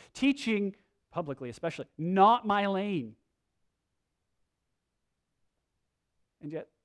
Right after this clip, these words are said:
he's a pastor here. Many of you have joined me in seeing him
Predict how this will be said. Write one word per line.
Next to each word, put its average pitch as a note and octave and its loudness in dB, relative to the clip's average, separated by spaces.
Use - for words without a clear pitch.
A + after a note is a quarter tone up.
he's C3 -14
a C#3 -20
pastor C3+ -14
here. A2+ -20
Many C3+ -6
of B2 -8
you C3 -8
have B2 -12
joined C3 -10
me B2 -10
in B2+ -10
seeing B2+ -12
him A#2+ -12